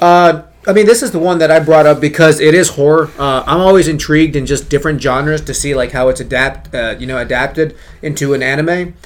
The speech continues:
Um, but, uh, it's basically a guy who, who, the main character who hates ghosts, um, and he has an, uh, unfortunately, he has an attraction to ghosts. Um, he has incidents with ghosts, and he tries to keep, stay away from them. He becomes a shut-in because he's dealing with them.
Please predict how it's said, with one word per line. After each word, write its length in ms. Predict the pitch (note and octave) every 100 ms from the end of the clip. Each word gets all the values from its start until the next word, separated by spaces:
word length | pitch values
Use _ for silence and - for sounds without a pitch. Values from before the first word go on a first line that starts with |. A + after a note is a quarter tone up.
| -
Um, 420 | - C#3+ C3+ C3 B2+
but, 220 | D#3+ D3+
uh, 320 | C#3 C#3 C3+ C3+ -
it's 120 | D3
basically 340 | G3+ G#3 -
a 100 | F#3
guy 300 | D3 D3+ D#3 D#3
who, 480 | C3+ C#3 C3+ B2 - -
who, 500 | C#3+ C#3 C3 A#2+ A#2
the 80 | C3
main 220 | D#3 D3+
character 300 | D3+ D#3 D3
who 140 | B2+
hates 220 | B2+ D3+ D3+
ghosts, 460 | C#3+ D3 D3 - - - - _
um, 520 | - B2+ B2 B2 A#2+ B2+
and 140 | B2+
he 80 | C#3
has 180 | D3 B2+
an, 80 | -
uh, 240 | - C3 -
unfortunately, 680 | - C#3 B2 - F#3+ G3+ D#3+
he 60 | D3+
has 120 | C#3+
an 80 | C3+
attraction 840 | B2+ - D3 C#3 - - C#3+ B2+ A2
to 200 | G3+ A3
ghosts. 460 | - A2+ B2+ - _ _ - _
Um, 560 | - C#3 C3 B2+ B2 A#2 _ _
he 80 | -
has 160 | D#3+ D3+
incidents 400 | E3+ D#3 D#3+ D3+
with 160 | C#3
ghosts, 380 | - D3 D3 -
and 140 | C#3 C3
he 40 |
tries 280 | B2+ D#3 D3
to 60 | D3
keep, 260 | - D3
stay 140 | C3 D#3
away 260 | C3+ D#3+
from 140 | E3+ D3+
them. 100 | D3+
He 40 | D3
becomes 300 | B2+ C3+ A#2+
a 40 |
shut-in 420 | A2+ D#3 D3 C#3+ C#3
because 260 | B2 B2+
he's 140 | A#2 A2
dealing 300 | C3+ C#3 C3+
with 140 | C3+
them. 160 | B2+ C3